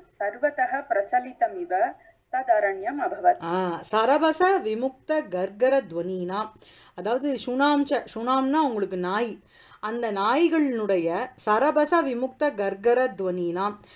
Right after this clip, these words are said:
Speaker 2: ரொம்ப சரபசம் வேகேன விமுக்தாக விடப்பட்ட அந்த கர்கர்னு ஒரு துவனி, அவைகளினுடைய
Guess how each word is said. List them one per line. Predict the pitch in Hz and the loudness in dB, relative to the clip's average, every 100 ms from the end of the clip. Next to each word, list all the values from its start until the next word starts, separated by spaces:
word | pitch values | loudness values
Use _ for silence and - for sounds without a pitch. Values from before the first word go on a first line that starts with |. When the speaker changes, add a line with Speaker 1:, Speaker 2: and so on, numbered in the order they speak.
| - - | -16 -2
Speaker 2:
ரொம்ப | 208 262 311 320 | 2 2 4 4
சரபசம் | 311 214 240 247 269 254 180 | 4 2 2 2 2 0 0
வேகேன | 190 233 254 254 262 311 | 2 4 6 6 4 2
விமுக்தாக | 247 214 233 - 240 233 233 196 | 0 -2 -4 0 2 4 2 0
விடப்பட்ட | 180 214 247 240 226 277 302 | -2 -2 -2 -2 -2 2 2
அந்த | 240 202 | 2 0
கர்கர்னு | 185 202 208 208 233 269 | 0 0 0 0 0 2
ஒரு | 233 196 | 0 0
துவனி, | 170 185 214 - - - - - | -2 -4 -4 -8 -18 -20 -20 -6
அவைகளினுடைய | 196 240 320 302 277 240 226 220 | 2 6 6 8 6 6 2 6